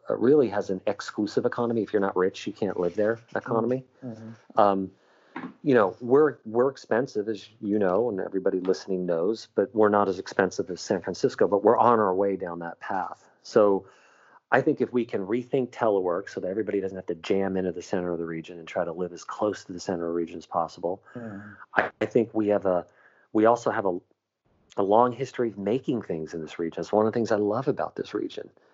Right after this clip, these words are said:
Speaker 1: uh, is because we have three de-, deep water ports and great companies like Boeing, um, w-,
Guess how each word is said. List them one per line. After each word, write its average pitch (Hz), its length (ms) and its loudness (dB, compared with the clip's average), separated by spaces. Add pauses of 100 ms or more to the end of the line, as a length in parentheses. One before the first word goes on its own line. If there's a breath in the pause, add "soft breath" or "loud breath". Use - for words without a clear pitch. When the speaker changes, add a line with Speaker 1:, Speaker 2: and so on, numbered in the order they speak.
(400 soft breath)
Speaker 1:
uh, 98 80 4
is 95 180 -2 (160)
because - 360 0
we 135 80 2
have 104 120 2
three 95 200 -2
de-, 90 300 -2
deep 95 220 -2
water 90 220 -2
ports - 640 -4
and 87 200 -6
great 95 260 0
companies 92 480 -8
like 92 180 -4
Boeing, 95 580 -2 (560 soft breath)
um, 101 260 0
w-, 117 200 -10